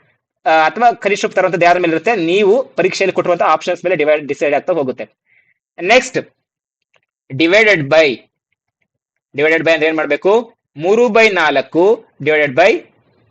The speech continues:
ಒಂಬತ್ತನೇ ಆರು. So ಈಗ ನಾನು ಏನ್ ಮಾಡ್ತಾ ಹೋಗ್ತೀನಿ? ಈ divided by ಇರೋದು ಮಲ್ಟಿಪ್ಲೈ ಮಾಡ್ಕೋಬೇಕಾದ್ರೆ ಏನ್ ಮಾಡ್ಬೇಕು? ವೃತ್ಕ್ರಮ ತಗೋಬೇಕು. ಮೊದಲನೇ ಒಂದು ಭಿನ್ನರಾಶಿಯನ್ನ ಹಾಗೆ ಬರ್ಕೊಳ್ತೀನಿ. ಇಲ್ಲಿ ಚಿಹ್ನೆ ಏನಾಗುತ್ತೆ? ಇಂಟು ಆಗುತ್ತೆ.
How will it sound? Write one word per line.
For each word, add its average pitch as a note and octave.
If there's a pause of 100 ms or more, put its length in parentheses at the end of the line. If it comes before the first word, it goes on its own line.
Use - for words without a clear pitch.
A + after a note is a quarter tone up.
(540)
ಒಂಬತ್ತನೇ F#3+
ಆರು. D3
So -
ಈಗ B3+
ನಾನು A3+
ಏನ್ G3+
ಮಾಡ್ತಾ D#3+
ಹೋಗ್ತೀನಿ? F3+ (200)
ಈ F#3+
divided G#3
by A3
ಇರೋದು G#3+
ಮಲ್ಟಿಪ್ಲೈ A3
ಮಾಡ್ಕೋಬೇಕಾದ್ರೆ E3+
ಏನ್ E3
ಮಾಡ್ಬೇಕು? D#3+
ವೃತ್ಕ್ರಮ G3
ತಗೋಬೇಕು. C#3 (340)
ಮೊದಲನೇ A3
ಒಂದು A3+
ಭಿನ್ನರಾಶಿಯನ್ನ G3+
ಹಾಗೆ F3+
ಬರ್ಕೊಳ್ತೀನಿ. E3 (320)
ಇಲ್ಲಿ E3
ಚಿಹ್ನೆ G#3
ಏನಾಗುತ್ತೆ? F#3+
ಇಂಟು G3+
ಆಗುತ್ತೆ. D#3